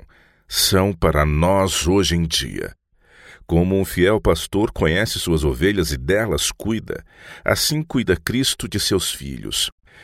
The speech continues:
Jesus conhece intimamente suas ovelhas, e as que sofrem, as desamparadas, são motivo de seu especial cuidado.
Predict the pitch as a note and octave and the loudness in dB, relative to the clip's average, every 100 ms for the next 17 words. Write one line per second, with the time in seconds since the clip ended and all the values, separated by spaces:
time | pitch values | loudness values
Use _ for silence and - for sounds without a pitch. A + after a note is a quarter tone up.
0 | - G2 G#2 B2 D#3 - E3 A#2 F#2 B2+ | -8 4 6 6 4 -2 0 0 0 -2
1 | - G2+ F#2+ D#3 E3 A2+ D2+ D2 G2+ C3 | -2 -2 -2 0 0 0 0 2 0 0
2 | D3+ - A#2 A#2 G#2 C#2 B1 G1+ G1+ - | -2 0 2 2 0 -2 -6 -8 -6 -4
3 | - - - - D#2 D2 - D#2+ - F#2 | -4 -6 -20 -6 -2 0 0 -4 0 0
4 | G#2+ G2+ - A1+ G#1 C2+ D#2+ - D#2 D2+ | 0 -2 -6 -6 -6 -4 -2 0 0 0
5 | B1+ D2 E2+ D#2+ B1+ - - - - - | 0 0 -2 -2 -4 -6 -8 -20 -14 -4
6 | F#2 C#2+ C#2+ - G#2 A2+ F2+ G#2 F#2+ - | -2 0 -2 -2 0 0 0 -2 -2 0
7 | G2 F#2 - G2 - A2 C2+ C#2 - E2 | 0 0 0 -2 0 0 2 0 -2 -2
8 | D#2 G1+ G1+ - | -2 -4 -6 -12